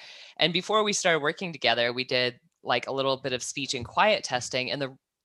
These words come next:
the cochlear implant ear right after implantation was at, like, forty-four percent correct.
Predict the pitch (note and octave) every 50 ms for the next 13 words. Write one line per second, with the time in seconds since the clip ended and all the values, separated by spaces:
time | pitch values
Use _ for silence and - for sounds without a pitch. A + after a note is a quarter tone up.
0 | _ _ - _ _ _ - D#3 D3+ - - F#3+ F#3 - F3 D3+ C3 - D3 F3+
1 | F#3+ - F3 D3 B2 - - B2+ B2 B2 B2 - D#3 E3+ E3+ D3+ D3 - C#3 -
2 | B2+ B2+ - C3+ A#2 A2+ A#2 - D3 C#3+ C3 - B2 A#2 A#2 A2 - A#2 - A#2
3 | A#2 - - - - D3 D3 C#3+ C#3 - - C3 A#2+ - C3 B2+ - C3+ A#2+ A#2
4 | - _ _ _ _ _ _ _ _ _ _ - - - - - C3+ B2+ A#2 F#2+
5 | A2+ - - - - -